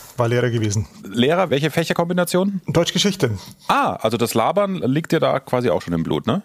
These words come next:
Speaker 1: Kann man so sagen. Und ich
Speaker 2: <laughs>
Speaker 1: frag dich auch nachher ab. Ne?
Speaker 2: <laughs> Sehr gut.
Speaker 1: Schlacht an der Milwischen Brücke und so.
Speaker 2: Um Gottes Willen. Äh, lieber hier wieder zurück zum Thema, denn wir haben ja in den vorangegangenen beiden Folgen dieser Podcast-Serie schon einiges über, ja, diese besondere Zielgruppe und die Beamtenversorgung gehört.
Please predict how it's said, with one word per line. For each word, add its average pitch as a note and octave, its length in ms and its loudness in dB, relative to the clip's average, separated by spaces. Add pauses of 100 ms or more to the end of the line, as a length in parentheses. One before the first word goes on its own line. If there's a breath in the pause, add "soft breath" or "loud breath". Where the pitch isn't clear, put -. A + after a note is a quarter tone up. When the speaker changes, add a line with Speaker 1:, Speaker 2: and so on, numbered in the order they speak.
(340 loud breath)
Speaker 1:
Kann F3 120 2
man E3+ 60 2
so E3 120 0
sagen. C3+ 240 2
Und C3 140 -2
ich - 140 -4
Speaker 2:
<laughs> - 320 -8
Speaker 1:
frag D#3 240 0
dich D3 100 2
auch C3+ 100 2
nachher B2+ 280 2
ab. A#2+ 140 -2 (420 loud breath)
Ne? E3 120 0 (180)
Speaker 2:
<laughs> E3 180 2
Sehr B2+ 260 0
gut. G#2+ 180 -2
Speaker 1:
Schlacht - 280 0
an C#3+ 60 2
der C3+ 80 2
Milwischen C3+ 340 0
Brücke C#3 240 0
und A#2+ 120 0
so. G#2+ 140 -2 (120)
Speaker 2:
Um - 220 0
Gottes F#2+ 360 -6
Willen. E2+ 200 0 (240 loud breath)
Äh, A#2+ 120 2
lieber E3 220 0
hier D3 140 2
wieder C3 180 0
zurück B2+ 300 -2
zum G#2+ 180 -2
Thema, C3+ 360 0 (260 loud breath)
denn A#2+ 120 2
wir B2+ 100 2
haben D3 140 -2
ja D#3+ 60 2
in C#3 160 0
den C3+ 320 0
vorangegangenen C3 960 0
beiden C3 320 0
Folgen C3+ 420 0
dieser A#2+ 180 2
Podcast-Serie B2 800 0
schon A2+ 160 -2
einiges B2+ 520 0
über, A2+ 340 2 (420 loud breath)
ja, - 80 0
diese A#2 220 0
besondere D3+ 500 0
Zielgruppe D#3+ 680 0
und C#3+ 280 -2
die C#3 60 2
Beamtenversorgung C#3 1300 0
gehört. C3 440 0